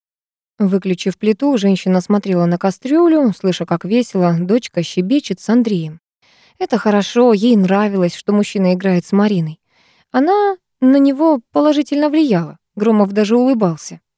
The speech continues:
Женщина подняла руку и прикоснулась к губам. Андрей поцеловал её, как раньше. "Нет, иначе, нежнее!" Столько эмоций бушевало в груди, что на миг стало тяжело дышать. Только вот непонятно, новые или старые,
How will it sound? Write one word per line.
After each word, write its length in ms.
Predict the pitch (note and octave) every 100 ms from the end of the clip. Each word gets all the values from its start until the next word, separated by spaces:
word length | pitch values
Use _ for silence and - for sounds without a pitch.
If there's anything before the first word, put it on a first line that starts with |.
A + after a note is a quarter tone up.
| _ _ _ _ -
Женщина 420 | F3+ F3+ F3+ F3
подняла 380 | F3 F3+ F3+ G#3
руку 280 | C#4 -
и 60 | F3
прикоснулась 580 | - F#3 F#3 G#3 G3 F#3+
к 60 |
губам. 520 | F#3+ A3 G3+ F3 D#3 D3+ _ _ _ -
Андрей 340 | F#3 F3+ F3+
поцеловал 640 | - F3 F#3 F#3+ F#3+ F3
её, 380 | D#3+ E3+ D#3+ D#3 - _ _ _ _
как 200 | F#3 -
раньше. 460 | A#3+ F#3 D#3 - F3 _ _ _ _ _ -
"Нет, 340 | B3+ D#4 A3+
иначе, 380 | A3+ B3+ F#3 G#3+
нежнее!" 600 | B3 C#4 D4+ D4+ G#3+ D#3 - _ _ _ _ _
Столько 420 | - A3+ A3+ G#3
эмоций 340 | G3+ A#3 A#3 G3+
бушевало 480 | F#3+ - G3 F#3+
в 80 | F3+
груди, 340 | F#3+ G3 F#3 F3+
что 200 | - G3
на 160 | G3
миг 320 | G3 B3 D#4
стало 340 | - - G#3+ G#3
тяжело 400 | G#3 G3+ G#3+ G#3+
дышать. 500 | G#3+ - E3 D#3+ _ _ _ _
Только 260 | - G#3+ G#3+
вот 320 | G3+ G#3 - -
непонятно, 880 | G3 A3+ A#3 C4+ D#4+ E4+ - E3+
новые 540 | F3+ C#4+ F4+ G3 F3+ G3+
или 160 | B3+
старые, 540 | E4 - B3+ F#3+ E3